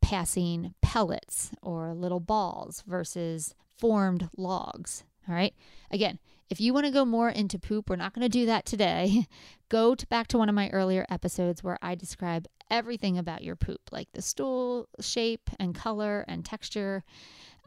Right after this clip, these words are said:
all of the things. We're not gonna do that today, but just know that constipation is probably one of the most,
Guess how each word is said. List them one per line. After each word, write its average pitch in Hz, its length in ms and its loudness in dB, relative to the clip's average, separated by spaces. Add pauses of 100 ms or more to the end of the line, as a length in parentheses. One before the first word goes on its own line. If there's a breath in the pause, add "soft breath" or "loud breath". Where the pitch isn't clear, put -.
(120)
all 202 260 4
of 175 80 2
the 180 120 2
things. - 360 -8
We're 214 60 2
not 233 140 6
gonna 254 100 4
do 220 140 6
that 202 120 4
today, 165 260 0
but 190 120 2
just 302 240 6
know 196 220 6
that 165 180 -2
constipation 214 840 0
is 185 180 -2
probably 208 320 0
one 185 140 -2
of 180 100 -4
the 185 80 -2
most, 180 480 -4